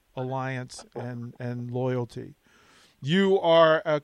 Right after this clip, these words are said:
a Commanders fan. Please talk me through. What am I gonna do? Is there a reason for me to stay loyal?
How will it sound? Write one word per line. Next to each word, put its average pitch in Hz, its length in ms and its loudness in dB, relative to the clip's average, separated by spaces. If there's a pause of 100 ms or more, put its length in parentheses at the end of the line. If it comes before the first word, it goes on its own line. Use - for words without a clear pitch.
a 151 120 -6
Commanders 151 600 -2
fan. 156 520 -4
Please 185 380 -2
talk 190 380 0
me 165 160 -10
through. 135 520 -8 (340)
What 165 180 2
am 185 100 0
I 185 140 4
gonna 170 260 0
do? 151 400 -4
Is 143 180 -4
there 151 180 2
a 147 40 2
reason 170 380 2
for 165 120 -8
me 160 200 -2
to 156 100 -2
stay 160 260 -4
loyal? 143 400 -4